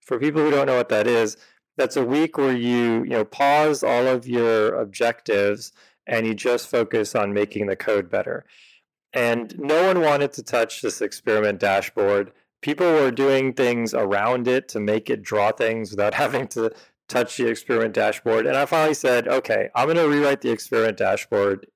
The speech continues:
or in a week, or at least get as close as I can and then keep working on it." And <laughs> so the, the way the experiment dashboard worked, there was someone, there was a function call,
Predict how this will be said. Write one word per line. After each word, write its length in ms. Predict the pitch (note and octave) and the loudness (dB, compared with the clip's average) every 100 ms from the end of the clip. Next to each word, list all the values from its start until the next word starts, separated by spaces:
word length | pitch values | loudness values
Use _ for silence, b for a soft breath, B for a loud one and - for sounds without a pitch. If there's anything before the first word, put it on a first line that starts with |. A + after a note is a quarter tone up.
| _ _ _ | _ _ _
or 160 | - B2 | -2 0
in 140 | C3+ | 0
a 100 | G#2 | 0
week, 320 | F#2+ G2 - | 0 -4 -2
or 100 | A#2+ | 0
at 100 | A#2 | 2
least 180 | C3+ D3 | 2 0
get 140 | - B2 | 0 0
as 140 | A#2+ | -2
close 320 | - A#2 G2+ | -2 -2 -2
as 80 | G#2 | -2
I 120 | F#2+ | -2
can 400 | - A2+ G2+ F#2+ | -2 -2 -2 -4
and 160 | B2 G#2+ | -4 -4
then 280 | G2+ G2+ - | -4 -6 -14
keep 180 | - G#2+ | -8 -4
working 320 | G2+ G2+ G#2+ | -2 -2 -4
on 140 | G2 G#2+ | -4 -4
it." 180 | - _ _ b b b b b b _ _ _ | -8 _ _ b b b b b b _ _ _
And 380 | - C3+ B2+ C3+ - - | -2 0 0 -2 -10 -14
<laughs> 160 | - | -16
so 220 | - - | -14 -6
the, 400 | D3+ F3 E3 F#3 D#3+ | -4 -2 0 0 2
the 140 | D3+ | 2
way 240 | D3 D#3+ | 4 4
the 140 | G3 G#3 | 4 2
experiment 560 | F#3 - D3+ D#3 D#3 | 0 0 0 2 2
dashboard 540 | B2 A#2 A#2 - A2+ G#2 | 2 0 0 0 0 2
worked, 380 | F#2+ G2+ - - b b b b | 2 0 -2 -12 b b b b
there 260 | - B2+ A#2+ | -6 0 2
was 140 | A#2+ | 2
someone, 440 | A2+ - C#3 D3+ D#3+ | -2 -2 0 0 0
there 80 | B2 | 0
was 100 | A#2+ | 0
a 80 | |
function 540 | A#2 - G#3+ A#3 D3+ A#2+ | 0 0 0 0 -2 -2
call, 560 | - F#2+ G2 D3 E3 | 0 2 4 2 -2